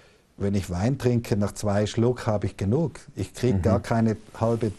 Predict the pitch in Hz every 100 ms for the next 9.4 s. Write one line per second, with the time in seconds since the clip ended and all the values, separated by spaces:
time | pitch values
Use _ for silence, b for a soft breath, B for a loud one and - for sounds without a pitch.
0 | - - 113 110 190 113 101 104 139 95
1 | 101 98 95 - 104 117 104 98 104 101
2 | 95 101 117 127 117 117 117 117 113 113
3 | - 110 104 120 131 - 107 110 110 113
4 | - 107 107 123 B B B B _ _
5 | - - 107 123 123 123 113 110 117 123
6 | 123 117 - 123 113 117 131 131 90 95
7 | 123 120 123 123 127 - 120 120 117 117
8 | 113 127 127 92 80 - - - 76 -
9 | 85 90 135